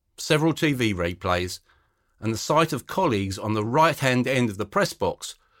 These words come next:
who were closer to the action, punching their palms before we sensed the magnitude of the story.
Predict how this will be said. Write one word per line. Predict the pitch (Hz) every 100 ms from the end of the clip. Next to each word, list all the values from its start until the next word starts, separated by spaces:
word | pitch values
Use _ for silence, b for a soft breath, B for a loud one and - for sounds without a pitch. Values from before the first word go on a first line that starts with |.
| b
who | -
were | 101
closer | - - 262 233 - 73 -
to | 107
the | 82
action, | 73 - - 87 92 - _ _ _
punching | - 143 156 156
their | 151 143
palms | - - 82 73 76 76 - _
before | - - 104
we | 90
sensed | 90 - 113 113 - - _
the | - 90
magnitude | 98 104 107 98 92 87
of | 85 -
the |
story. | - - 82 73 67